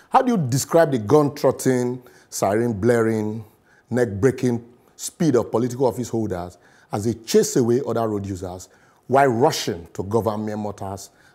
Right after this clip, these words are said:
like you and I? It's only someone you hate very much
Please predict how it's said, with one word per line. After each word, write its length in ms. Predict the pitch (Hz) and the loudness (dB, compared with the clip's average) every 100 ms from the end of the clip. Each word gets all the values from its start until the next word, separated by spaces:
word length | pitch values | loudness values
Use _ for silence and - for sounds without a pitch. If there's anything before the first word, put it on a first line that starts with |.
| - | -10
like 180 | 95 | -4
you 80 | 143 | 0
and 120 | 143 | 0
I? 160 | 170 - - _ _ _ _ _ _ _ _ _ _ | 0 -2 -6 _ _ _ _ _ _ _ _ _ _
It's 140 | 151 - | -8 -2
only 180 | 240 311 | 0 2
someone 380 | - 202 196 185 | 2 2 4 2
you 80 | |
hate 280 | 143 143 196 | 2 6 6
very 320 | 135 117 160 | 6 6 6
much 460 | 147 135 101 - - | 6 0 -4 -8 -18